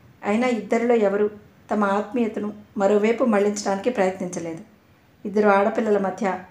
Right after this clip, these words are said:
ఇద్దరు మగపిల్లల మధ్య కూడా ఎంత చక్కని స్నేహం ఏర్పడటానికి అవకాశం ఉందో, తామిద్దరి మధ్య అలాంటి స్నేహమే ఏర్పడింది. సాధారణంగా యువతీ యువకుల మధ్య ప్రారంభమయ్యే స్నేహం తప్పక ప్రేమలోకి దారితీస్తుందని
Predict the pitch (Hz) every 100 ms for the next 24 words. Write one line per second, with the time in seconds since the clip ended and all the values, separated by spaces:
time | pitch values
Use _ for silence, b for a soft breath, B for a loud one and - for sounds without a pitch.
0 | _ _ - 233 233 214 208 220 262 254
1 | 220 202 202 202 196 202 254 - _ _
2 | - 202 220 214 208 254 254 247 208 220
3 | 214 190 190 202 - 190 185 - - 185
4 | 208 202 180 175 190 294 - _ _ _
5 | _ - 220 220 214 247 240 - 214 208
6 | - - _ 202 208 254 262 262 226 220
7 | 226 208 175 190 175 160 - - _ _
8 | _ _ - 202 202 240 233 214 208 208
9 | - 202 220 247 214 208 202 190 185 196
10 | 180 180 180 180 175 180 175 180 180 196
11 | 254 - - _ _ _ - 202 - 254
12 | 240 196 202 233 233 220 196 190 190 240
13 | - 208 196 220